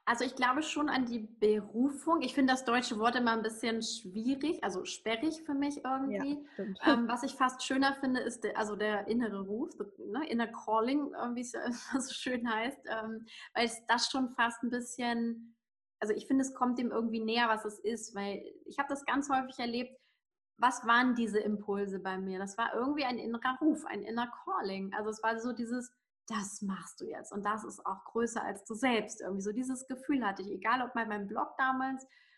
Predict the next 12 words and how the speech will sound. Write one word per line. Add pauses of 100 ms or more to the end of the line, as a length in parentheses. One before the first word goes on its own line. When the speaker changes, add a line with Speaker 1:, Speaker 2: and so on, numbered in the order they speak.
(120)
Speaker 1:
bei
meinem
Podcast,
bei
meiner
Arbeit
heute.
Ich
hatte
immer
das
Gefühl